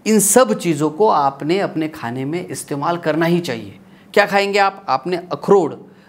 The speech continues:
रेगुलरली खाना चाहिए। आप प्लान बनाइए, डेली आप अखरोट खा सकते हैं, आप सोयाबीन का यूज़ ज़्यादा से ज़्यादा कीजिए।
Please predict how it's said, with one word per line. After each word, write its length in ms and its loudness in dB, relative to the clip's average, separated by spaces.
रेगुलरली 560 2
खाना 260 -12
चाहिए। 220 -12
आप 240 -6
प्लान 280 2
बनाइए, 400 -2
डेली 480 2
आप 200 -6
अखरोट 320 0
खा 140 0
सकते 300 -10
हैं, 160 -10
आप 120 0
सोयाबीन 560 2
का 120 0
यूज़ 420 -2
ज़्यादा 300 0
से 120 -4
ज़्यादा 220 0
कीजिए। 460 -8